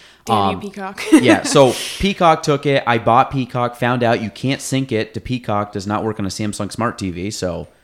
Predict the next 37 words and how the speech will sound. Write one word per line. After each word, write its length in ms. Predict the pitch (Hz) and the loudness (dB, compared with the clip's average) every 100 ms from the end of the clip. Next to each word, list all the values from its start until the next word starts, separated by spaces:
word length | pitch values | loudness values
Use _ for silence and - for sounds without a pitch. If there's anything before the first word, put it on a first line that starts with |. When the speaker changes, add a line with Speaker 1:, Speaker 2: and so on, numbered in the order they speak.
| _ | _
Speaker 2:
nope. 320 | 156 156 _ _ _ | -6 -6 _ _ _
So 180 | - 104 | -4 0
public 280 | 123 131 | 0 0
address 260 | 120 123 131 | 2 2 2
announcement. 460 | 110 101 - 113 - - - - | 0 -2 -2 -4 -6 -16 -8 0
Um, 240 | 110 104 | 2 2
I 140 | 113 110 | -2 -2
might 280 | 120 135 151 | 0 0 2
be 60 | |
able 140 | 147 131 | 0 0
to 260 | - - | -2 -2
Apple 320 | 117 120 123 | -2 0 -4
AirPlay 460 | - 113 123 - 151 | 0 -2 0 -2 -2
it 80 | 156 | -4
to 80 | 160 | -4
my 100 | 156 | -6
T 220 | 156 170 | -4 -4
V. 300 | 180 214 - | -2 -4 -6
I 60 | 104 | -6
gotta 220 | 117 113 | -2 -2
see. 400 | 110 151 170 180 _ _ _ | -2 -2 -2 -4 _ _ _
Um, 180 | 113 110 | 0 2
the 80 | 117 | 4
other 140 | 143 | 2
thing 180 | 147 147 | 2 0
is 160 | 143 - | 0 -2
iTunes 480 | 110 117 - 131 117 | -2 -4 0 -2 0
right 120 | 117 | -4
now 280 | 101 117 120 | -2 -2 0
is 400 | 113 - - - _ _ _ - | -2 -4 -10 -14 _ _ _ -8
you 140 | 117 | -4
can 140 | 123 | -2
buy 200 | 117 117 | 2 2
the 120 | 123 127 | 2 -4
entire 380 | 104 117 123 139 | -4 -2 -2 -2
series 460 | - 143 135 120 | -2 -2 -2 -2
streaming 800 | - - - 143 139 98 92 104 | -6 -6 0 2 4 2 -2 -8